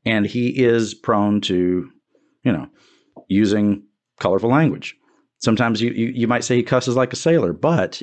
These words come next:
if you go back and you review his, uh, public statements, yes, he's dropped the F-bomb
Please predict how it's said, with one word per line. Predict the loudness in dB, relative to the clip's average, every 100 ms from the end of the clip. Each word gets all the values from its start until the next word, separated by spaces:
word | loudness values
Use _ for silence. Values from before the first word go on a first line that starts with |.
| -8
if | -4
you | 0
go | 2
back | 2 0
and | 0 2
you | 2 0 -2 _ _ _ _ -4
review | -2 0 2 0
his, | 0 0 -2 -8 -16 _ _ _ -4
uh, | -2 -4 _ _
public | -4 -4
statements, | -4 -4 -4 -8 -12 _ _ _ _ -20 -20 _ _ -4
yes, | -2 -2 -10
he's | -4 -4
dropped | 0 -2 0
the | -2
F-bomb | -4 -4 -4 -4 -4